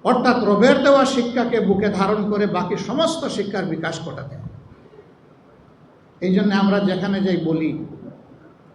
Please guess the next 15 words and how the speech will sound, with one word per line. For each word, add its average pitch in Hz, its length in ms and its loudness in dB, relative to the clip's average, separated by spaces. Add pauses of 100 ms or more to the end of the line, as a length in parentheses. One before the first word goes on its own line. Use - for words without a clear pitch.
(540)
যে 175 100 -8
আল্লাহ 208 440 4
যদি 247 180 4
কোনোদিন 240 440 4
এই 226 160 4
দেশ 196 260 0
পরিচালনার 220 720 -2
দায়িত্ব 185 320 -2
আমাদেরকে 208 540 -2
দেন, 170 400 -2
কবুল 214 340 4
করেন, 151 500 -2 (680)
এটা 180 160 -8
আল্লাহর 185 280 -2
ইচ্ছা। 175 300 -6